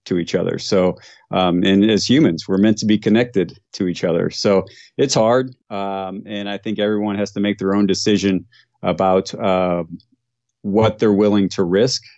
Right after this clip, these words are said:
and what that risk is and what they perceive that risk to be. And I'm not gonna convince anybody <laughs> of what, uh, they should do. Uh, but, you know, me and my family will make our own decision and own choices and, uh, you know, and, and I guess suffer the consequences as they come.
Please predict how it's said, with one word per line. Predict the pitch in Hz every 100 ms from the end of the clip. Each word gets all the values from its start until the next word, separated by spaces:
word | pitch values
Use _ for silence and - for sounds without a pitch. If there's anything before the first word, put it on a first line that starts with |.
| -
and | 107 98
what | 101 -
that | 95
risk | 87 101 - 101
is | 101 101
and | 95
what | 95
they | 95
perceive | 90 107 - 104 98
that | 95 90
risk | 92 - -
to | 90
be. | 90 90 90 95
And | 90
I'm | 95
not | 101 98
gonna | 98 90
convince | - 95 95 -
anybody | 98 95 101 104 - 160 - -
<laughs> | - -
of | - 104 104
what, | 107 107 107
uh, | 113 98 92 90 101 -
they | 104 107 113
should | - 98
do. | 80 90 90 104
Uh, | 95 90
but, | 87 95 95
you | 95
know, | 95
me | 92 98
and | 95
my | 95
family | - 101 98
will | 92 95
make | 95 95
our | 92 95
own | 95
decision | 87 - 92 90 90
and | 90
own | 92 87
choices | - 95 90 95 90 90
and, | - 87 87
uh, | 87 87 - - - - _
you | -
know, | 92 95
and, | 104 92 98
and | 95 95 92 92 -
I | 90
guess | 98
suffer | - - 120 120
the | 110
consequences | - 120 117 120 123 117 127 120 107
as | 117 107
they | 117
come. | 113 131 113 85